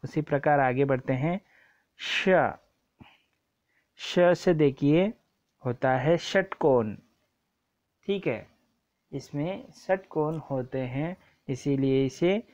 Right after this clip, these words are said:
षटकोण कहा जाता है। ये आप जो है मैथ्स के समय इसका अध्ययन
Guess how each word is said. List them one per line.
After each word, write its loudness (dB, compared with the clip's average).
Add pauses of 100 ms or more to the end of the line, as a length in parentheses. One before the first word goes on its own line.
(200)
षटकोण 0 (240)
कहा 0
जाता -2
है। -2 (760)
ये 4
आप 2 (280)
जो -10
है -8 (800)
मैथ्स -4
के 0
समय -6 (600)
इसका -2
अध्ययन -6